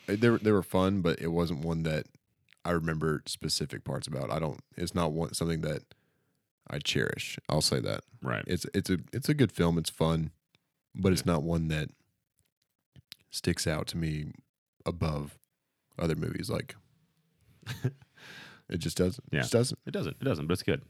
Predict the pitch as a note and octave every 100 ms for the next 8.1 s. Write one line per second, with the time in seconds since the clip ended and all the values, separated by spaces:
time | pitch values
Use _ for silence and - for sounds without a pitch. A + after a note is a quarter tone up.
0 | - - - B2 G#2 C#2+ - A2+ G#2 F#2+
1 | F#2 F2+ - E2+ E2+ D#2+ E2 F#2+ D2+ F#2
2 | F2 D#2 E2+ G2+ A2+ F2 D#2 D2+ D2+ E2
3 | F2 D#2 C2+ D2+ D2+ C#2+ C#2 - - C#2+
4 | C#2 - - G2+ - D2+ D#2+ - C#2+ D2
5 | C#2 A1+ - C2+ C2 C#2 - C2+ - -
6 | E2+ E2 D#2+ D2+ A#1+ - - D#2 D#2 B1+
7 | C#2 C2+ - - F#2+ D#2+ - C2+ - A1